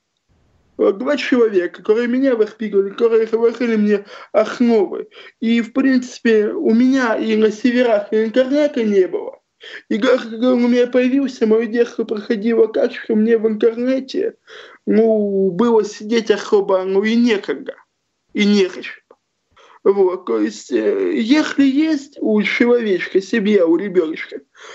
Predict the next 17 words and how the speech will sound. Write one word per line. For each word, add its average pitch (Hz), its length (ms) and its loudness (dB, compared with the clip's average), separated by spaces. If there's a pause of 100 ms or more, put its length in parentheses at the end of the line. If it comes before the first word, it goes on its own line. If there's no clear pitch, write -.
(220)
то - 140 2
пусть, - 460 -2
э, 226 260 2
занимается 226 880 0
и 185 100 -4
бабка, 233 840 -2
мамка, 220 800 0 (460)
пусть - 560 -2
папа 220 280 2
его 196 220 0
водит 202 400 -2
в - 40 -20
походы, 226 720 0
дедушек, 208 800 -2
мудрости 247 640 0
своей, 214 760 -2
и 214 100 -10